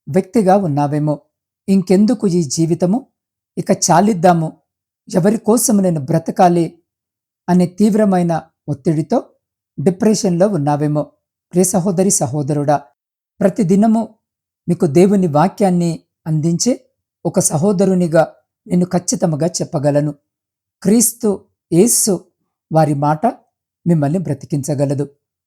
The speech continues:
ఆయన మాటలు మీకు ధైర్యాన్ని ఇవ్వగలవు. మరో కొత్త ఆశను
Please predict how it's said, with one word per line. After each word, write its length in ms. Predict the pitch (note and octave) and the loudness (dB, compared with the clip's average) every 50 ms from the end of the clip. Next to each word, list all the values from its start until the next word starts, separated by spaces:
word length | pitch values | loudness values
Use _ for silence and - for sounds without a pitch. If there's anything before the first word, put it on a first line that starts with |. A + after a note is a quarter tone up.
| _ - F3+ | _ -4 -2
ఆయన 140 | E3 D#3+ D#3 | 0 0 2
మాటలు 500 | D#3 D#3+ F3 G#3 G3+ A3+ G3+ F#3 F3 - - _ _ _ _ _ _ - | 4 4 4 2 2 0 -2 -2 -2 -6 -8 _ _ _ _ _ _ -8
మీకు 200 | D#3 D3 - F3+ | -8 -6 -4 -4
ధైర్యాన్ని 500 | C#3+ C3 D3 C#3+ D3+ E3 D#3+ D3 C#3+ C#3+ | -4 -2 -2 0 2 2 2 2 2 0
ఇవ్వగలవు. 440 | C#3 C3 C#3+ B2+ C#3+ C#3 C#3 C#3+ C3+ - _ _ _ _ _ _ _ _ _ _ - | -2 -4 -2 -2 -2 0 0 -2 -4 -6 _ _ _ _ _ _ _ _ _ _ -2
మరో 200 | D#3+ E3+ E3 E3+ | 0 0 0 0
కొత్త 440 | - - G#3+ G#3+ - - B3+ G#3 - - - _ _ _ _ _ _ _ - | 0 -2 -2 -4 0 2 2 2 2 0 -6 _ _ _ _ _ _ _ -2
ఆశను 460 | D3 D3 D3+ - - F3 F#3+ A#3+ - | -2 0 0 0 0 0 0 -2 -2